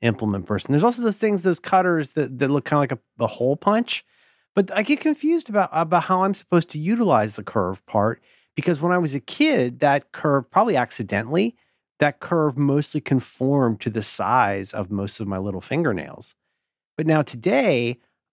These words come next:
I, I, I kinda, I can't imagine trying to be a responsible adult cutting a nail where I didn't do f-, like, four or maybe five separate cuts.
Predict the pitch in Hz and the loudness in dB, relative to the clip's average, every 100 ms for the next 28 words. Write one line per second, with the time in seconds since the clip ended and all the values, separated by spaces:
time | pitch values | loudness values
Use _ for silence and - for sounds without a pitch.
0 | - 139 - 160 175 165 - 208 202 165 | -4 -2 2 0 2 -2 -2 -2 -2 -2
1 | 262 240 185 196 208 165 127 120 123 147 | 0 2 2 2 2 2 0 -2 0 2
2 | 143 135 131 117 - 151 185 185 160 143 | 2 0 0 0 0 0 2 0 2 2
3 | - 113 101 120 110 - - 156 147 123 | 0 -2 0 2 2 -2 -2 2 2 2
4 | 123 123 107 110 113 110 107 131 123 113 | 2 2 2 2 2 2 0 0 0 -2
5 | - 117 107 - - - 104 - - - | 0 0 0 -2 -14 -6 -6 -6 -14 -14
6 | - 135 127 120 98 107 110 98 101 - | -4 0 2 2 0 0 0 0 -4 -8
7 | - 107 101 92 90 - - 71 _ - | -2 2 4 2 0 -10 -12 -16 _ -20
8 | - - | -20 -20